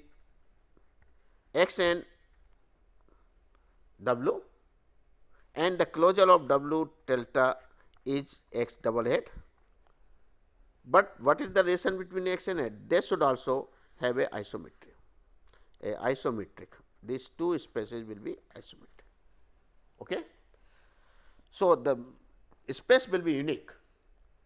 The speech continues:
If there is another space, then they should be isometric to each other.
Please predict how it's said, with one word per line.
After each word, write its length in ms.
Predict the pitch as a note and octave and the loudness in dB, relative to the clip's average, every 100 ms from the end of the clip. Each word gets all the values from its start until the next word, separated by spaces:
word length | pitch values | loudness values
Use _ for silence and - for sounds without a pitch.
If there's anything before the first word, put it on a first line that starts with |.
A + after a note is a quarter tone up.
| - | -4
If 200 | G3+ F3 | -4 0
there 160 | F3+ F#3 | 0 0
is 200 | E3 D#3+ - - | -4 -10 -16 -6
another 420 | C#3 E3+ F#3+ G3+ | -4 -2 0 -2
space, 300 | F#3+ - G3+ E3 | -2 -2 -2 2
then 240 | E3 D#3 | 2 2
they 120 | F3 | 0
should 280 | G3 G#3 D#3+ | 0 -4 -8
be 240 | C#3+ F3 - - | -6 -6 -8 -2
isometric 680 | C3+ C#3 D#3 B2+ - E3 - | -2 -2 -4 -6 -8 -10 -6
to 60 | |
each 180 | D3 - | -8 -8
other. 140 | F#2+ | -18